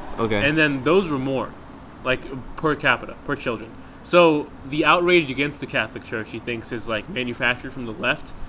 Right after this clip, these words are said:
Speaker 2: because they go after the Catholic Church because they're, they're anti-Catholic or anti-Christian instead of the public school thing.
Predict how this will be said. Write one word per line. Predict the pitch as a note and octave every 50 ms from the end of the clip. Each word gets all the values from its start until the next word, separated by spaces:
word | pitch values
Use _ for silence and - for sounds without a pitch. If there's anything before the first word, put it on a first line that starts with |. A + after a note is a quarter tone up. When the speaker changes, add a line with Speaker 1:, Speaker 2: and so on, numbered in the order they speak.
| - -
Speaker 2:
because | - - C3 G#2+
they | B2 A2+
go | B2 B2+ C3
after | C3+ C3+ - -
the | -
Catholic | - C3+ B2+ B2+ - -
Church | - - D#3+ D#3+ - -
because | C3 - C3+ B2 G#2+ G#2
they're, | A2+ G#2+ G#2+ - - - -
they're | - A2 G#2+
anti-Catholic | G#2+ A#2 A#2+ A#2+ A2+ B2+ A#2 A2 A#2+ - B2 A#2+ C3 - - C#3+ B2+ -
or | A#2
anti-Christian | A#2 A2+ A2+ A2 A2 B2 B2 B2 - - - - - - - - - -
instead | B2 A#2+ - - C#3+ C3+ B2+
of | A#2+ G#2+
the | A#2+
public | - B2 A2+ - A2
school | - - - A2+ G#2+
thing. | - - A2 G#2+